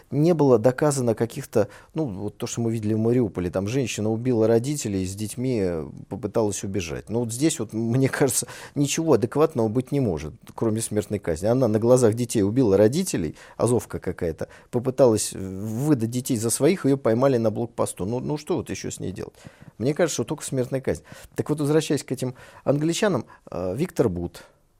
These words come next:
другие, э, российские, м, задержанные в Соединенных Штатах Америки. Ну, там, правда, американских уже каких-то наемников поймали. То есть для меня в данном случае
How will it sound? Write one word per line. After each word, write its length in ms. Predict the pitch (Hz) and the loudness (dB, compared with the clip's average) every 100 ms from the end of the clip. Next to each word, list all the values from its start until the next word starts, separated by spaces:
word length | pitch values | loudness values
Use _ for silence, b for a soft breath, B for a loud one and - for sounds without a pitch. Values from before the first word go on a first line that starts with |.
| _ _ _ _ _ _ _ _ _ _ _ _ | _ _ _ _ _ _ _ _ _ _ _ _
другие, 640 | 131 135 143 113 104 95 | -4 -4 0 0 2 2
э, 300 | 85 71 80 | 2 -2 -2
российские, 800 | 101 107 104 95 - 85 80 76 - | 0 -2 -4 -10 -8 -6 -6 -6 -10
м, 480 | 82 - - - - | -14 -14 -14 -14 -8
задержанные 600 | 107 117 110 95 92 87 | 0 2 2 0 -4 -6
в 40 | |
Соединенных 360 | - 104 95 92 | -6 -4 -4 -6
Штатах 320 | 92 - - | -8 -8 -8
Америки. 480 | 95 78 - - - b - | -8 -8 -10 -16 -20 b -6
Ну, 100 | 185 | -6
там, 240 | - 143 | -2 -2
правда, 260 | 139 143 131 | 2 2 2
американских 480 | 135 139 208 - 107 | 2 2 0 -2 -4
уже 140 | 101 | -6
каких-то 260 | 101 92 113 | -6 -10 -2
наемников 380 | 107 92 - - | 0 0 -6 -6
поймали. 340 | 101 98 85 | -4 -2 -4
То 100 | - | -2
есть 160 | 165 - B B B B | -2 -2 B B B B
для 180 | 120 156 | -4 0
меня 360 | 175 196 214 - | 0 0 -2 -4
в 100 | 123 | -2
данном 260 | 147 147 | -2 0
случае 440 | - 190 - 131 | -4 -6 -2 -2